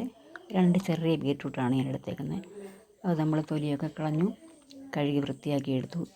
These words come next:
ഇതുപോലെ ചെറുതായിട്ട്, ചെറിയ പീസായിട്ട് നമ്മൾ അരിഞ്ഞെടുത്ത് ഇത്രയും കനം മതി. ഇത് പിന്നെ വലിയ കനത്തിലോട്ട് പോകണ്ട കേട്ടോ. ഇത്രയും കനത്തിൽ നമ്മൾ അരിഞ്ഞെടുത്തിട്ടുണ്ടേ. ഇനി നമുക്ക് വേണ്ടത് എന്താണെന്ന് വെച്ചാൽ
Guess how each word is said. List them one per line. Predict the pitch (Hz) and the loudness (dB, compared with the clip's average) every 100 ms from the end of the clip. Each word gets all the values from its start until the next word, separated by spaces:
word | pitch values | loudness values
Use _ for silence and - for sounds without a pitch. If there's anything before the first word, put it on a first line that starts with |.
| 156 | -6
ഇതുപോലെ | 147 139 156 - | -2 0 -2 -2
ചെറുതായിട്ട്, | 143 151 139 135 131 - - - - 208 202 202 - - | -2 0 2 2 2 -2 -8 -10 -12 -12 -10 -12 -6 0
ചെറിയ | 175 175 156 | 4 6 4
പീസായിട്ട് | 135 139 147 139 | 2 -2 -4 -2
നമ്മൾ | 147 160 196 - _ _ - - | -2 0 -2 -8 _ _ -16 -4
അരിഞ്ഞെടുത്ത് | 170 143 117 127 190 - | -2 2 2 0 -4 -6
ഇത്രയും | - 165 151 | -6 0 2
കനം | 139 139 131 | 4 2 2
മതി. | 170 240 - - - - - _ _ _ - - | -2 -4 -10 -20 -20 -20 -20 _ _ _ -8 0
ഇത് | 196 202 - - _ - - - - - | 2 2 0 -8 _ -6 -4 -2 -2 4
പിന്നെ | 190 185 202 - - - _ _ _ _ - - 196 190 196 | 8 8 4 -2 -12 -16 _ _ _ _ -12 -2 4 6 6
വലിയ | 190 190 | 8 8
കനത്തിലോട്ട് | 180 175 170 165 | 8 6 4 4
പോകണ്ട | 160 151 151 | 4 2 -2
കേട്ടോ. | 156 196 | -4 -6
ഇത്രയും | - 180 165 | 4 6 6
കനത്തിൽ | 160 156 | 4 2
നമ്മൾ | 147 156 - | 2 2 2
അരിഞ്ഞെടുത്തിട്ടുണ്ടേ. | 170 151 131 139 127 131 170 - - - - - | 2 2 0 0 2 4 2 -2 -14 -18 -18 0
ഇനി | 226 175 | 4 6
നമുക്ക് | 156 156 147 | 6 4 4
വേണ്ടത് | 147 147 143 | 4 4 4
എന്താണെന്ന് | 147 143 143 | 4 2 0
വെച്ചാൽ | 143 139 | 0 0